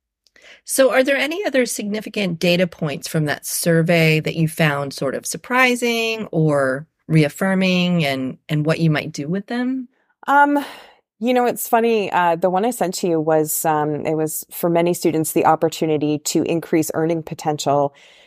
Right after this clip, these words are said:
Speaker 2: is the second most important reason to attend post-secondary. I think the first is, um, to, like, prepare for a career. And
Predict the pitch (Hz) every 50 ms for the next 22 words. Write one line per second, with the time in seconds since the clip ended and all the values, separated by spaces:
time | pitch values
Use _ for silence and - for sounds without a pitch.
0 | _ _ - - 180 156 180 180 - 247 226 - - - - 175 175 175 - 180
1 | 160 - - 139 107 160 160 156 147 160 147 151 - 160 147 151 - - 151 147
2 | - 147 143 - 143 143 151 147 147 143 143 - 147 - 175 165 - 160 - -
3 | 135 151 147 - 151 147 139 - - - - - 139 139 135 123 127 _ _ -
4 | - - 143 135 131 113 - - - _ _ _ _ _ _ _ _ - - 160
5 | - 151 127 - - 113 - - - 143 135 127 107 - _ _ _ _ _ _
6 | _ _ _ - 170 170 165 165 165 160 156